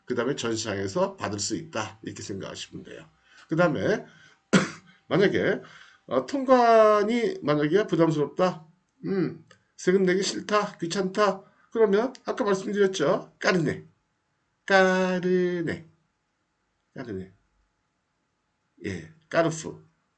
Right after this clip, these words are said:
까르푸는, 예, 월마트 같은 거죠.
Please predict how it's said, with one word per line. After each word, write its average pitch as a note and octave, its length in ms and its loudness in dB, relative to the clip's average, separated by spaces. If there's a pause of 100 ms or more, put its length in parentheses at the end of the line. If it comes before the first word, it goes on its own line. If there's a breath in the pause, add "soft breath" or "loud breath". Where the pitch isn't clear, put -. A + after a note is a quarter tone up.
(160)
까르푸는, F#3+ 520 -4 (1500)
예, C3 260 -6 (560)
월마트 C#3 400 0
같은 G#2+ 280 -8
거죠. G2 560 -8